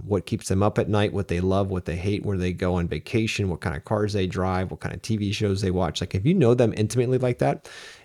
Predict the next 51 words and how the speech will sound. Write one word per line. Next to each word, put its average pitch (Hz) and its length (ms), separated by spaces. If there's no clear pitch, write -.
you 127 220
will 139 140
then 123 320
say, 110 260
"Okay, 107 220
this 117 180
is 127 140
my 120 160
ideal 98 580
client. - 560
Now, 92 220
this 107 200
is 113 80
what 107 160
they 95 80
love. 101 260
This 101 200
is 95 80
what 95 100
they 85 120
don't 104 220
like. 87 320
Now, 104 140
how 120 160
do 156 160
I 110 120
position 107 520
my 92 140
brand 92 500
to - 80
stand 131 280
right 127 100
in 104 80
front 135 180
of 123 80
them 98 140
and 98 160
be 107 120
that 104 240
solution?" 113 680
Because 113 200
they're 131 140
ultimately 113 400
the 98 80
people 110 240
that 107 80
I 104 60
wanna 101 180
work 139 240
with. - 160
You, 101 140